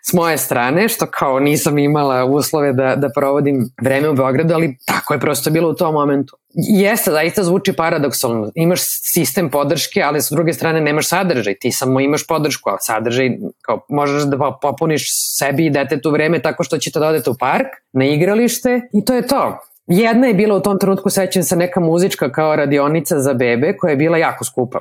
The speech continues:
Mislim da je koštala recimo hiljadu dinara čas, što je skupo jako za srpske standarde i to je bila jedina takva ponuda u gradu. Bilo je, lu-, lupit ću sad, jednom nedeljno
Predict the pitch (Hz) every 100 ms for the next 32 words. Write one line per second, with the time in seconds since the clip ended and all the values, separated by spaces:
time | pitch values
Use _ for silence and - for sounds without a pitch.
0 | - 160 156 156 151 151 143 175 151 147
1 | 127 170 156 - 151 147 139 127 127 131
2 | 156 262 - - 117 117 220 - - -
3 | _ - - - 147 151 147 135 113 -
4 | - 147 135 135 107 110 170 165 165 165
5 | 165 160 131 - 160 - 147 131 120 117
6 | 127 147 196 254 _ _ 147 143 135 165
7 | 160 156 170 170 156 127 123 175 160 107
8 | - 131 123 - 131 107 - - 131 139
9 | 151 156 135 127 127 120 120 147 190 202
10 | - _ 131 127 139 156 135 151 143 139
11 | 143 160 151 143 120 120 127 123 131 120
12 | 131 135 147 147 123 120 107